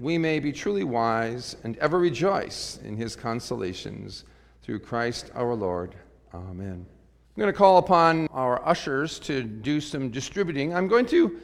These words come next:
invite you to give this a try again this week. This is just something new. I'm on a different kick, I guess, if you wanna call it that.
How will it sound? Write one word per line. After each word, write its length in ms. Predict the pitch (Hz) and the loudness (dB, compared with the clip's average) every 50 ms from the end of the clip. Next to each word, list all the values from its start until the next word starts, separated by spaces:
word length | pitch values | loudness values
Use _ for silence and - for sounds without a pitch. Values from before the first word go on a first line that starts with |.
| - - | -8 -2
invite 560 | 202 214 202 160 214 233 262 269 - - 254 | 0 2 4 6 8 8 8 6 4 0 -2
you 120 | 247 240 226 | 0 2 0
to 60 | 202 | 2
give 260 | 147 160 208 208 170 | 4 6 6 6 6
this 200 | 185 185 185 - | 4 2 2 0
a 60 | 160 | -2
try 460 | - - - 156 123 117 107 104 110 | -4 -2 2 2 4 4 4 2 0
again 340 | 117 123 117 123 127 123 123 | -2 -2 -2 0 0 0 0
this 200 | 127 127 - - | -2 -4 -6 -4
week. 280 | 143 160 196 190 - - | -4 -4 -4 -4 -8 -10
This 180 | 143 147 - | -10 -8 -6
is 100 | 170 156 | -8 -6
just 240 | - 175 185 185 - | -4 -4 -4 -2 0
something 400 | - 202 208 208 240 247 247 240 | 0 0 0 0 0 0 0 2
new. 360 | 226 214 208 208 226 254 262 - | 4 6 6 6 6 4 4 2
I'm 160 | 139 147 151 | 2 2 2
on 160 | 151 151 151 | 2 2 2
a 80 | 139 127 | 0 2
different 460 | 120 185 196 - 202 208 196 - - | 4 4 4 4 4 0 0 -2 -2
kick, 320 | - - 214 185 - - | 0 0 0 0 0 0
I 100 | 151 139 | 0 0
guess, 460 | 131 113 139 147 165 220 - - - - | 0 0 0 2 2 2 0 -2 -6 -8
if 120 | 131 - | -8 -6
you 120 | 139 139 | -4 -4
wanna 160 | 139 139 135 135 | -2 -2 -4 -2
call 300 | - 180 170 151 143 139 | 2 4 4 6 4 4
it 100 | 143 - | 2 2
that. 400 | 147 147 190 - - - - | 2 2 2 2 -2 -6 -16